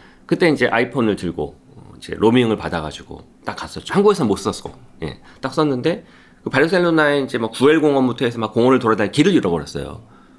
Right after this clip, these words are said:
"어, 이거 어떡하지? 누구한테 물어볼 수도 없고 말도 안 통하고."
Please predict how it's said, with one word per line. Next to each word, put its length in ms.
"어, 60
이거 140
어떡하지? 400
누구한테 280
물어볼 260
수도 180
없고 280
말도 200
안 100
통하고." 420